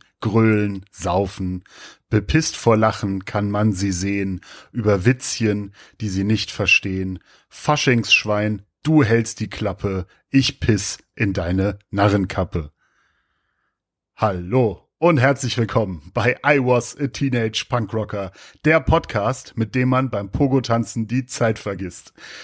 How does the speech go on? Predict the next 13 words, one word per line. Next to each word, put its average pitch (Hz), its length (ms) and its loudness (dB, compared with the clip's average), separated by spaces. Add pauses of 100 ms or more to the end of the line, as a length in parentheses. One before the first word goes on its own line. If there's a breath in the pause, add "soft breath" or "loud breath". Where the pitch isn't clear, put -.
(380 loud breath)
Ich 175 180 0
bin 160 160 2
wie 143 120 6
immer 131 420 4 (160)
der 123 140 0
Debil 123 480 0
und 117 220 -8
mir 139 120 4
zugeschaltet 180 640 2
ist 180 340 0
auch 165 320 4
wie 185 160 0
immer 117 480 2